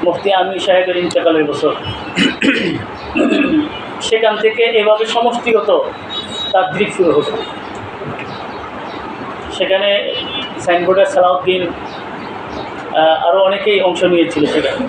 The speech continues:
আমার কাছে তারা লেখা শিখেছে। তো সেই থেকে যে ধারা শুরু হলো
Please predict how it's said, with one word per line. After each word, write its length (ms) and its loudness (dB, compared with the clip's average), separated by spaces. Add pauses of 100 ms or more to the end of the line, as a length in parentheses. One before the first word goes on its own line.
(220)
আমার 180 2
কাছে 260 -4
তারা 160 6
লেখা 200 0
শিখেছে। 360 4 (2000)
তো 80 4
সেই 220 0
থেকে 180 -2
যে 120 4
ধারা 260 4
শুরু 240 0
হলো 340 2